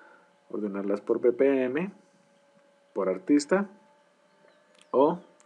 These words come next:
por el nombre de la canción o cualquier otro tipo de ordenamiento que tengamos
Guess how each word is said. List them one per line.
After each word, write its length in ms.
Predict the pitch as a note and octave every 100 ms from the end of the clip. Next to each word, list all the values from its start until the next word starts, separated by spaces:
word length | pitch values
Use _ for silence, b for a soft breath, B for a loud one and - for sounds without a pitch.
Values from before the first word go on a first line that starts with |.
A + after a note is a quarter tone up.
| B B B B B B _
por 320 | - A2 A2 G#2
el 100 | G#2+
nombre 220 | G#2+ A#2+
de 80 | A2+
la 20 |
canción 340 | A#2 A#2+ B2+
o 100 | A2+
cualquier 380 | A2 G2+ A#2 A2
otro 680 | A2 A#2+ A2+ G#2+ G2 F2+ B B B
tipo 200 | A#2+ A2+
de 100 | A2+
ordenamiento 400 | A2 G2+ A2+ B2
que 80 | A#2
tengamos 760 | G#2 G2 G2+ G#2+ G#2+ G#2+ -